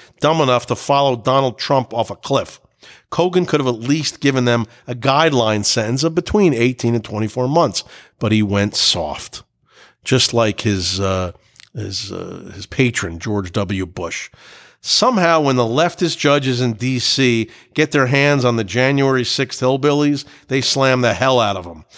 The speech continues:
When a conservative judge finally gets his chance with violent Antifa scumbags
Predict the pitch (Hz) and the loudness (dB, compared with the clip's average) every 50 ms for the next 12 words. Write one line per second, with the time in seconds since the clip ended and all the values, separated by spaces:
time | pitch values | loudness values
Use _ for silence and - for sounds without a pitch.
0 | - - _ - 120 120 120 - 113 107 - - - 170 170 165 160 160 151 139 | -20 -20 _ -6 -2 -2 -2 -2 -2 -4 -4 -2 0 2 2 4 4 2 2 2
1 | 113 107 135 131 131 127 120 - - 143 160 185 190 175 170 151 135 143 135 123 | 0 0 2 4 4 2 0 0 0 2 2 4 4 4 4 4 2 0 0 0
2 | - 120 101 - - 120 117 120 117 117 104 - - _ - - - _ - 127 | -2 -8 -8 -10 -8 -4 -2 -2 -2 -2 -4 -6 -12 _ -20 -20 -20 _ -12 -10
3 | 104 90 87 98 110 123 135 139 139 143 139 139 135 - _ _ _ _ _ _ | -10 -10 -4 0 2 4 4 4 4 2 2 0 -2 -8 _ _ _ _ _ _
4 | _ _ _ _ _ - - - 147 147 147 143 - 147 127 - - 127 120 107 | _ _ _ _ _ -20 -10 -2 0 0 0 2 0 -2 -4 -2 0 0 0 2
5 | - - - - - - - - 311 180 139 113 107 98 98 98 98 101 - - | 2 2 2 0 0 2 2 2 2 2 0 -2 -2 -2 -2 -4 -6 -8 -10 -12